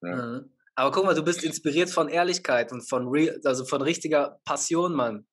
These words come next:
Speaker 2: zu deiner Arbeit. Und
Speaker 1: Mhm.
Speaker 2: ich finde, da ist schon eine Parallele zu sehen, Mann, weißt du? Für einen sind's die Bodybuilding-Videos, von,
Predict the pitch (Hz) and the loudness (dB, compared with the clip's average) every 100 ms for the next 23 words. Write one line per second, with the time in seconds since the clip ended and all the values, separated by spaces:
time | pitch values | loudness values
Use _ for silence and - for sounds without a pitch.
0 | - - 135 127 123 117 139 131 117 117 | -10 -6 0 2 2 2 4 4 2 -2
1 | 104 120 131 - - 143 143 139 135 165 | -2 -2 -6 -12 -4 0 2 2 2 0
2 | 180 117 117 113 113 117 110 104 98 98 | 0 0 0 -2 -4 -4 -4 -2 -2 -4
3 | 98 147 160 - 123 131 135 135 127 139 | -4 -8 -6 0 0 0 -2 0 2 2
4 | 151 156 156 156 160 - 143 135 | 2 0 2 2 2 0 -2 -4